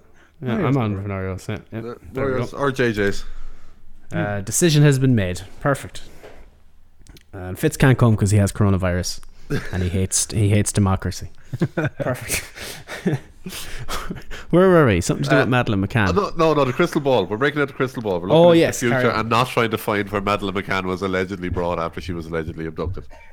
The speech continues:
Speaker 1: Allegedly by her
Speaker 3: Allegedly
Speaker 1: parents.
Speaker 3: by her parents, who murdered her allegedly.
Speaker 2: You were on
Speaker 1: Uh,
Speaker 2: about
Speaker 1: okay.
Speaker 2: trying to bu-, to get our, our, uh, viewership up, our listenership up by adding, uh, cr-, true crime documentaries and stuff.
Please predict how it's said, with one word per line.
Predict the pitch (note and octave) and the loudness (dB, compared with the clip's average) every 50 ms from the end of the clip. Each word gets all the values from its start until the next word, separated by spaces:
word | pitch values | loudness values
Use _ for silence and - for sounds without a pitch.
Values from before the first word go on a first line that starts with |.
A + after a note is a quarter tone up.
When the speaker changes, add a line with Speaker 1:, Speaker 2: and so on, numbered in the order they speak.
| - - - - | -20 -16 -8 -6
Speaker 1:
Allegedly | G#2 G2+ G2+ G2+ G2 F#2+ F#2 F2 F2+ F2 | -4 -2 0 0 0 0 -2 0 -2 -2
by | E2 E2+ E2+ | 0 0 0
her | E2+ F2+ | 0 0
Speaker 3:
Allegedly | F2+ - D#2+ | -2 -2 -4
Speaker 1:
parents. | D2 E2 E2 D#2 - | -4 -4 -6 -8 -8
Speaker 3:
by | - E2 D#2+ | -4 -2 -2
her | E2 E2+ | -2 -2
parents, | E2 - D#2+ D2 D2+ D#2 C2+ - - - - - | -2 -4 -4 -4 -4 -6 -6 -10 -16 -16 -12 -8
who | - F2 | -6 -4
murdered | D#2 E2 D#2+ D2+ D#2+ D2+ | -2 -2 -4 -2 -4 -6
her | F2 F2 D#2 | -4 -4 -4
allegedly. | D2+ D2+ D2+ D2+ - C2 C2+ - - - - - - C#4+ C#4+ | -2 -2 -4 -6 -6 -10 -14 -14 -16 -20 -20 -14 -12 -8 -2
Speaker 2:
You | D#3+ C#3+ D#3 E3 | 2 4 4 4
were | F3+ F3 | 6 4
on | E3+ E3 | 4 4
Speaker 1:
Uh, | |
Speaker 2:
about | C#3+ D#3 | 4 2
Speaker 1:
okay. | D3+ - | 2 2
Speaker 2:
trying | - D3+ C#3+ B2+ | 2 0 2 2
to | C#3 | 0
bu-, | A2 C#3 D3 - D3 | -2 -2 -4 -4 -6
to | - - A#2 | -8 -8 -4
get | A2 B2 A#2+ | -2 0 0
our, | A#2 A#2 A2+ A2+ A2+ | 2 2 0 0 -2
our, | A2+ A2 A2+ A2+ A2+ A2 | -4 -6 -6 -6 -6 -6
uh, | G#2+ G#2+ G#2 G#2 G#2 G#2 G#2 - - - - - - C#3+ | -6 -6 -6 -6 -6 -8 -10 -10 -14 -18 -20 -18 -14 -8
viewership | B2 B2+ C3 C3+ C#3 - - B2 - A2+ | -2 0 2 2 2 2 2 0 0 0
up, | G#2+ - - - - | -4 -4 -8 -16 -12
our | - B2+ A2 | -8 -6 -4
listenership | A2 A#2 - C#3 A#2+ - - - B2 G#2 G#2 | -4 -4 -4 -6 -8 -8 -8 -8 -8 -6 -6
up | G#2 - | -8 -8
by | - G#2 G#2 | -8 -6 -6
adding, | G#2 G#2 G#2+ G#2+ G#2+ G#2 G#2 G#2+ | -6 -6 -6 -6 -8 -8 -8 -8
uh, | G#2+ G2+ G2+ G2+ G2 F#2+ F#2 - _ - - - - | -6 -6 -6 -6 -8 -10 -12 -16 _ -20 -20 -18 -18
cr-, | - - - A#2 A#2 | -14 -8 -6 -6 -6
true | B2 - - B2+ A2 | -6 -2 0 0 0
crime | - A#2 A2+ A#2+ | 0 0 0 0
documentaries | A2+ G#2+ - - G#2+ G2 G2 - G2+ F#2+ - | -2 -4 -4 -6 -8 -10 -8 -8 -10 -10 -10
and | G#2+ - | -12 -12
stuff. | - - F#2+ - | -12 -12 -12 -14